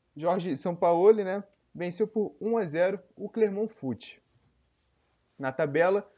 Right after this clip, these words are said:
o P S G tá trinta e um pontos e em segundo lugar o Nice com vinte e três.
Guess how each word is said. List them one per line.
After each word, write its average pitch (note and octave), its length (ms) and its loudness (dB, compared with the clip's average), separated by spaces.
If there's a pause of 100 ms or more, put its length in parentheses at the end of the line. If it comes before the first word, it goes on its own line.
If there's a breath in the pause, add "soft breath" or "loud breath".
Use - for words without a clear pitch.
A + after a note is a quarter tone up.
(280 soft breath)
o F3+ 80 -8
P F#3 120 -6
S G#3+ 220 -2
G F#3+ 140 2
tá G3+ 200 0 (240)
trinta B3+ 320 0
e A#3 60 2
um G#3+ 100 0
pontos F#3+ 520 -4 (580)
e G3 140 -4
em A3+ 40 0
segundo G#3+ 360 -2
lugar G3+ 320 -2
o A3+ 100 -6
Nice G#3 420 -6
com F#3 180 -10
vinte G3 240 -10
e - 60 -20
três. C3 480 -2